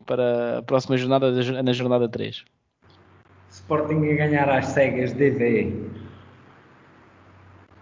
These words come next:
Speaker 1: Estamos a falar do handicap menos um, certo?
Speaker 2: É, exatamente.
Speaker 1: Ok. E vais apostar quantas unidades?
Speaker 2: Quantas é que ganhei?
Speaker 1: Ganhaste dezasseis ponto duas.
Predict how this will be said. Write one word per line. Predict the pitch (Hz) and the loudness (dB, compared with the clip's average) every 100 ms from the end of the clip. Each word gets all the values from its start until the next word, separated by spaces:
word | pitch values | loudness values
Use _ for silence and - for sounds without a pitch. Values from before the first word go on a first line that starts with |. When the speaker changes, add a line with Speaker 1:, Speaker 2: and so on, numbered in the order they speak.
| - - - | -20 -20 -14
Speaker 1:
Estamos | 135 - 131 123 | -10 -4 -2 0
a | |
falar | 123 123 131 127 | 0 4 4 4
do | 131 - 135 135 135 117 - _ _ - | 0 0 2 2 0 -2 -10 _ _ -2
handicap | 143 139 - 127 113 - 127 | 2 2 4 4 4 2 0
menos | 127 120 | 2 4
um, | 120 110 107 107 | 2 0 -2 -6
certo? | - 131 143 | 0 2 2
Speaker 2:
É, | 147 156 | 2 2
exatamente. | 156 151 143 131 120 117 - - - - - - - - - - - - - | 4 2 2 0 0 -2 -6 -10 -14 -16 -20 -20 -20 -20 -20 -20 -20 -20 -18
Speaker 1:
Ok. | 110 - 110 123 151 151 - _ _ _ - - - _ _ _ - | -14 -4 0 0 0 -4 -14 _ _ _ -20 -20 -20 _ _ _ 2
E | 135 | 4
vais | 135 143 | 6 6
apostar | 143 - 156 | 4 2 2
quantas | 143 139 139 | 2 0 0
unidades? | 139 139 151 170 - - - _ _ - - - - - - - - - - | 0 4 4 2 -2 -14 -20 _ _ -20 -20 -20 -20 -20 -20 -20 -20 -20 -12
Speaker 2:
Quantas | - 156 151 | -6 0 2
é | 151 | 4
que | 147 | 2
ganhei? | 151 143 151 165 160 - - - - - - - - - - - | 0 0 2 2 0 -4 -8 -12 -16 -18 -20 -20 -20 -20 -18 -4
Speaker 1:
Ganhaste | 131 131 - | 0 0 -2
dezasseis | 135 135 165 156 | -4 0 0 0
ponto | 165 151 | -2 -2
duas. | 127 113 110 107 - | 0 0 0 -4 -10